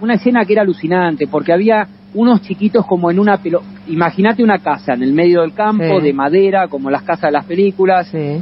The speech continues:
Speaker 1: eh, justo, <laughs> bueno, por suerte, raramente no llovía, eh, estaba bastante lindo el día, eh, y estaban los chiquitos de la familia en una especie como de pelo pincho,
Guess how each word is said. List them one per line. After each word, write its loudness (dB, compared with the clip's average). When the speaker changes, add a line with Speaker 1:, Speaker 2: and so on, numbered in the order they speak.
Speaker 1:
eh, 2
justo, 0
<laughs> -20
bueno, -2
por -4
suerte, -2
raramente 0
no 0
llovía, 2
eh, -2
estaba 0
bastante -2
lindo 0
el 0
día, 2
eh, 0
y 2
estaban 0
los 0
chiquitos 2
de 0
la 0
familia 2
en -4
una -2
especie -4
como -2
de 2
pelo 0
pincho, 0